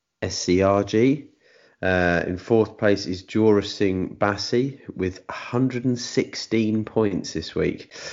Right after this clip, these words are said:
Uh, third is Aravind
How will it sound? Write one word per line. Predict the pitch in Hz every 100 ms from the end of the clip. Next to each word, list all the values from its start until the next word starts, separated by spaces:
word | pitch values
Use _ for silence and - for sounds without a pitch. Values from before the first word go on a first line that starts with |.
| - - -
Uh, | 85 -
third | - - 117 117 117 117 113 -
is | 92 90 - -
Aravind | 101 104 98 98 95 92 92